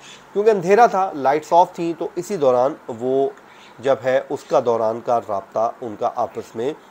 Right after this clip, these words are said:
मुनक़ता हो गया। तो जाहिर है, जो बाप बेटा है, वो बड़े ही, अ, पुरजोश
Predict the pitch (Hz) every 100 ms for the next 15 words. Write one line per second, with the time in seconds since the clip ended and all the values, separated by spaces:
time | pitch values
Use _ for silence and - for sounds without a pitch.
0 | - - - 117 113 120 113 104 92 95
1 | - - - - - 175 226 233 196 180
2 | - 127 139 139 165 165 156 151 135 131
3 | 120 101 117 143 131 143 180 156 139 113
4 | - 107 90 131 165